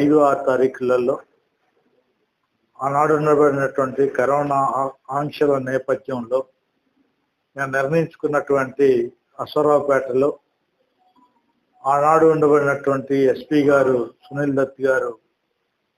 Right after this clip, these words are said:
పర్మిషన్ ఇవ్వనటువంటి నేపథ్యంలో, తీరా రేపు మహాసభ అనగానే ముందు రోజు మేము ఏర్పాటు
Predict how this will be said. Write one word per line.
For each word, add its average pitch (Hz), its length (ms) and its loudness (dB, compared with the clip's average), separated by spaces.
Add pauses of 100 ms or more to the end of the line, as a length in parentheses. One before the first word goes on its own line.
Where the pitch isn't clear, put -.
(920)
పర్మిషన్ 143 540 -4
ఇవ్వనటువంటి 135 680 -2
నేపథ్యంలో, 131 680 -2 (640)
తీరా 147 280 4
రేపు 135 260 -2
మహాసభ 135 440 0
అనగానే 131 520 -6 (920)
ముందు 143 200 -2
రోజు 139 580 2 (600)
మేము 135 180 -2
ఏర్పాటు 147 380 0